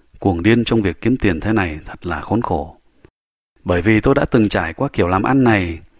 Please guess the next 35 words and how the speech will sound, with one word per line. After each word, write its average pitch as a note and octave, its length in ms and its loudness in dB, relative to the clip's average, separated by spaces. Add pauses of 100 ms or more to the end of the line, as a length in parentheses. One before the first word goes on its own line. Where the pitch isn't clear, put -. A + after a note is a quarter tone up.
(200)
nên A#2 160 2
tôi B2 160 2
biết C3+ 160 2
nó B2+ 200 2
khổ - 280 -4
như F#2+ 120 -4
thế - 140 -2
nào F#2 200 0
rồi. D#2+ 280 -2 (840)
Và E2+ 140 -4
tôi G#2+ 180 2
đã - 100 -2
thoát - 240 -6
được - 140 -6
cái A2 120 -4
khổ - 220 -4
đó, F2+ 340 -4 (300)
cho G2+ 140 -2
nên G2 220 -2
tôi G2+ 120 -4
bảo D#2+ 160 -8
ông G2 180 -4
ta, G#2 320 -4 (680)
"Bạn - 240 -6
cũng - 180 -2
nên A2+ 140 4
tập - 220 -6
thử E2 200 -6
xem F#2+ 200 -2
sao." G2 380 -2 (920)
Ông B2 160 0
ta B2+ 140 -2
không B2 200 0
chấp D#3 140 0
nhận. C#3 180 2